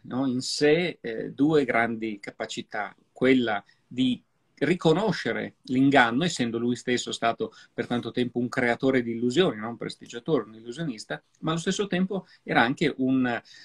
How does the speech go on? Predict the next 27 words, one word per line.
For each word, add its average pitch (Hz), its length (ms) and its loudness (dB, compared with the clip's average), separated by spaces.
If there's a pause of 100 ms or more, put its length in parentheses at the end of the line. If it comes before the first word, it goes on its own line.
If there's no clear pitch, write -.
(120)
un 139 140 -2
filosofo 180 460 4
della 147 200 4
scienza, 127 520 -2
era 127 120 4
un, 131 160 2
uno 127 280 2
studioso 135 680 0
di 117 140 -10
scienza 185 300 -4
sin 151 280 -4
da 127 100 0
bambino 156 540 0 (260)
e - 220 -8
conosceva 175 520 2
a - 40 0
fondo 123 460 0
il 110 100 0
metodo 120 380 -4
scientifico - 720 -10
e 135 60 -8
questo 208 360 -4
l'ha 131 140 4
reso 135 320 0
davvero 131 280 -2
una 131 120 0
figura 123 440 -2